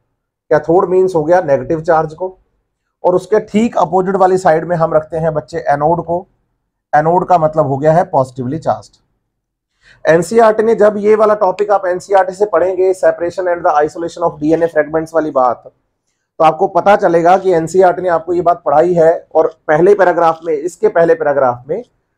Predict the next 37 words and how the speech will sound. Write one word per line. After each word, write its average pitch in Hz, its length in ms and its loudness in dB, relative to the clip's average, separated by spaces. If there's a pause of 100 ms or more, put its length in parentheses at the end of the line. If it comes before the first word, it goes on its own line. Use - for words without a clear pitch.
(120)
separation 170 540 0
and, 196 160 2 (460)
हाँ, 151 180 2
isolation 175 520 0
वाले, 175 200 0
डीएनए 165 340 0
वाले 170 180 2
fragments 165 440 -2
वाली 170 140 -2
बात 151 260 2
करी 156 140 -4
है 208 60 0
ना 269 80 0
एनसीईआरटी 160 420 0
ने। 107 80 -16 (560)
पहले 190 280 4
paragraph 190 480 2
के 202 80 -2
last 170 340 2
में 190 120 -2
एनसीईआरटी 175 440 0
ने 180 60 0
आपसे 175 220 -2
question 175 300 -8
पूछा 170 280 -4
है 170 80 0
कि 170 100 -10
क्या 175 180 0
आप 156 280 0
सोच 160 240 -6
सकते 190 240 -6
हैं 190 80 -4
कि 190 100 2
wells 170 280 2
किस 175 160 -4
तरफ 147 240 -2
है? 113 140 -12